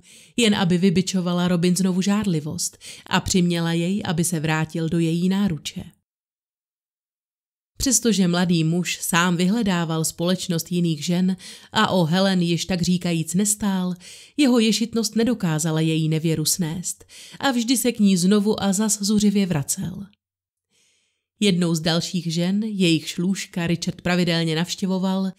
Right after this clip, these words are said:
byla také Emma Chancellorová, jíž se také snad až příliš neobezřetně otevřel. Informace, kterou své milence během společných nocí plných vášně poskytl,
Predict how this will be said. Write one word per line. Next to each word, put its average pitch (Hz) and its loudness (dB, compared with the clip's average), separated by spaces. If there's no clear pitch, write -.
byla 185 4
také 175 -2
Emma 180 0
Chancellorová, 175 -2
jíž 247 0
se 262 -2
také 190 -4
snad 165 -2
až 147 -6
příliš 170 -2
neobezřetně 160 -4
otevřel. 165 -6
Informace, 233 -2
kterou 185 0
své 160 -2
milence 175 -2
během 160 -2
společných 165 -4
nocí 185 -4
plných 160 -4
vášně 156 -4
poskytl, 185 -6